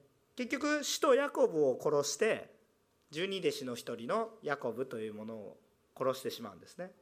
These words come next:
で、そして今度は、一番のリーダー格であるペテロまでも殺してしまうと。そのように、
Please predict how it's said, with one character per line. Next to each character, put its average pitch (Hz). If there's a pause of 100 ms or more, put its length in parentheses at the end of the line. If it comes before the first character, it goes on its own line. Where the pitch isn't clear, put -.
(380)
で、 269
そ 294
し 262
て 277
今 330
度 202
は、 220 (260)
一 190
番 294
の 214
リ 277
ー -
ダ 277
ー 247
格 208
で 175
あ 165
る 160
ペ 320
テ 311
ロ 196
ま 151
で 131
も 180
殺 240
し 254
て 277
し 262
ま 254
う 151
と。 98 (540)
そ 151
の 269
よ 285
う 180
に、 113